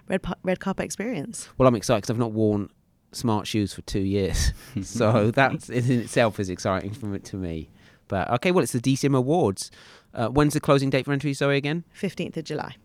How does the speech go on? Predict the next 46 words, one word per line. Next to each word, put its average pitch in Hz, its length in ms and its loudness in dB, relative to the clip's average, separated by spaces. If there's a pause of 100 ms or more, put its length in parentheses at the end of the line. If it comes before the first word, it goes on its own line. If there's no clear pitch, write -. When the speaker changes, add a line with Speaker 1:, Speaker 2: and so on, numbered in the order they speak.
Speaker 2:
Well, 107 180 -2
go 147 180 10
on 143 100 6
the 127 60 4
website, 104 560 4
D 123 140 2
C 120 100 -2
M 117 60 2
dot 107 140 -2
co 113 120 0
dot 104 100 0
U 98 80 -6
K 107 160 2
forward 107 340 0
slash 98 320 -2
awards, 104 580 2 (320)
have 127 180 2
a 120 60 4
look 117 180 2
around 110 540 2 (300)
and 104 200 0
start 117 360 2
having 117 180 0
a 113 60 -2
think 127 240 -2
about 120 300 4
your, 120 100 -2 (160)
the 123 100 0
work 123 240 4
that 127 100 -8
you 127 80 -2
might 131 140 4
have 120 160 -4
been 127 160 2
involved 131 320 2
with 135 200 0
that - 260 0
could 135 200 -2
be 135 200 2
eligible 135 340 0
for 135 140 -4
one 139 180 2
of 135 100 0
our 139 240 0
six - 240 -6
categories. 107 520 -2